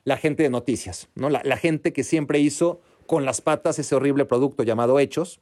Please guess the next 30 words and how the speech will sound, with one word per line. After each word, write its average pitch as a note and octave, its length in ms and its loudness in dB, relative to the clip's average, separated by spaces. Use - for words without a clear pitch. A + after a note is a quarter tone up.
pues, - 260 -20
el G2 140 -10
noticiero, B2 480 0
vamos, A#2 340 -2
y F#3+ 100 2
les F3 160 4
dan F3+ 160 2
el G#3 100 2
premio F#3 540 2
de D3+ 120 2
administrar C#3 500 0
deportes. D3 680 -2
O - 40 -20
sea, - 220 -4
o - 60 -12
sea, C3 140 -4
teva D3+ 140 2
Azteca E3 340 0
tenía C#3 340 0
sus C3+ 420 -2
ramas D3 380 2
bien C3 160 0
divididas, C#3+ 440 2
¿no? D3+ 180 0
Eh, G#2+ 280 -6
noticias, D3 600 2
deportes, C3+ 600 -2
espectáculos, C3 640 -2
entretenimiento, A#2 880 -2
novelas. G#2 480 -6